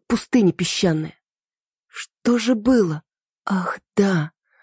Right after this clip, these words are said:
Отважно отправилась обследовать кучу мусора и, кажется, упала. Да, точно упала.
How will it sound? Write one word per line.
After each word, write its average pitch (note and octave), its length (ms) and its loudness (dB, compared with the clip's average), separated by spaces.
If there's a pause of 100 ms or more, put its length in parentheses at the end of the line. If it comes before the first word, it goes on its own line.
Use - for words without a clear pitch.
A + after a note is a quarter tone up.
(160)
Отважно G3 680 2
отправилась G3 680 2
обследовать F#3+ 580 2
кучу G3+ 320 -2
мусора A#3+ 600 2 (160)
и, A3+ 120 -4 (140)
кажется, G3+ 480 -2
упала. D#3 640 -2 (600)
Да, D#3 220 2
точно E3 420 0
упала. D#3 400 -2